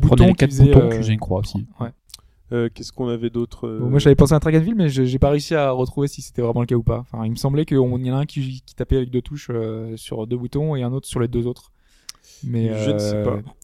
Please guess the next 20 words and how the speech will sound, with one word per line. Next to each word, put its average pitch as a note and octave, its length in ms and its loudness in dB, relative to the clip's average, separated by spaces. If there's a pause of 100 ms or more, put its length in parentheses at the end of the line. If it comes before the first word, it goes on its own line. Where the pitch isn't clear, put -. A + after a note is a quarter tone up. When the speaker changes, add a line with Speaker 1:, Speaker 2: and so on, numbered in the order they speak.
(140)
Speaker 1:
je G#2+ 60 -12
pourrais A#2+ 180 4
pas C#3 140 4
vous B2+ 240 -2
dire C3 200 -2
<laughs> - 60 -10
ça C#3+ 280 2
à D3+ 120 6
cent C#3+ 180 -2
pour C#3 160 -6
cent, A#2 160 -4
en - 40 -16
fait. - 280 -10
Speaker 2:
De B2 80 -10
quelle B2+ 200 -4
époque, - 420 -2
le C3+ 80 -16
Track - 220 -12
and G#2+ 80 -8
Field ? A#2 240 -12